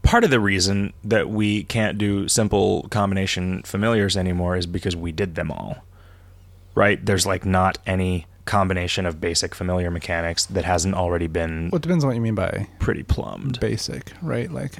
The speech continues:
Speaker 2: I don't know that we've done, like, Fairy Ghoul or whatever, right? Like,
Speaker 1: I'm almost certain that we have.
Speaker 2: as an item of the month?
Speaker 1: Yeah.
Speaker 2: Really?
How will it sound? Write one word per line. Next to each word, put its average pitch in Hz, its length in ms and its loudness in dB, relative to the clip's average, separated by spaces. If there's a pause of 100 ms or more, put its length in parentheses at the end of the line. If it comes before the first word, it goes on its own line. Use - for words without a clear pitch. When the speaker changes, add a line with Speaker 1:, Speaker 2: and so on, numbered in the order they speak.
Speaker 2:
I 127 100 -4
don't 123 140 -4
know 110 100 -4
that - 120 -6
we've 117 180 -2
done, 101 360 -4 (1400)
like, - 260 -12 (1500)
Fairy 101 800 -6 (120)
Ghoul 110 560 -4
or - 80 -8
whatever, 78 400 -4
right? 76 260 -2
Like, - 120 -4
Speaker 1:
I'm 87 120 -4 (160)
almost 87 340 -2
certain - 260 -2
that 73 100 -6
we 87 100 -6
have. - 400 -10 (840)
Speaker 2:
as 101 120 -4
an 95 60 -4
item 90 180 -4
of - 40 -4
the 82 40 -6
month? 104 400 -4
Speaker 1:
Yeah. 104 320 -2 (400)
Speaker 2:
Really? 139 240 -2